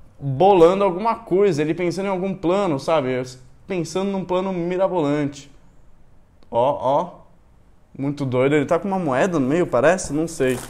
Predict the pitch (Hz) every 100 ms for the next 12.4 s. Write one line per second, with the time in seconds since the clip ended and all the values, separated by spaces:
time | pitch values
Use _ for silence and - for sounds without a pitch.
0 | - - - - - - 135 139 135 131
1 | 135 127 160 160 - 175 233 - - -
2 | - - - - - - - 127 131 117
3 | 135 - 196 240 196 185 254 226 139 139
4 | 131 147 - 180 226 120 - - - -
5 | - - - - - - - - - -
6 | 190 254 285 285 - 277 262 - - -
7 | - 220 247 233 160 151 226 226 165 170
8 | 202 - - - - - - - 220 240
9 | - 196 226 208 147 143 127 120 147 165
10 | 147 131 - 131 113 - - - - 123
11 | - 135 139 139 175 165 151 147 151 135
12 | 131 139 170 220